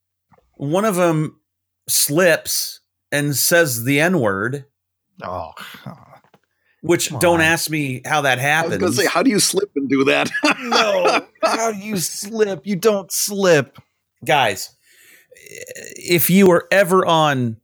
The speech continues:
Speaker 1: n-, we, none of us do this anymore, but if you ever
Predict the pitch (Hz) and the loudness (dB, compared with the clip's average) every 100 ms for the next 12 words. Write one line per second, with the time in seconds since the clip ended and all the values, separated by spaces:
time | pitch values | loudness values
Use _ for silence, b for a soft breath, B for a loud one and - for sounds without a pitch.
0 | _ _ _ _ 139 151 151 - 165 185 | _ _ _ _ -12 -12 -16 -10 -2 2
1 | 196 226 170 139 113 147 127 120 110 101 | 2 2 2 0 0 0 0 -2 -4 -4
2 | 98 90 53 - B B - 156 135 170 | -4 -6 -8 -12 B B -2 0 0 0
3 | 196 202 175 165 151 117 101 | 0 0 0 2 2 2 0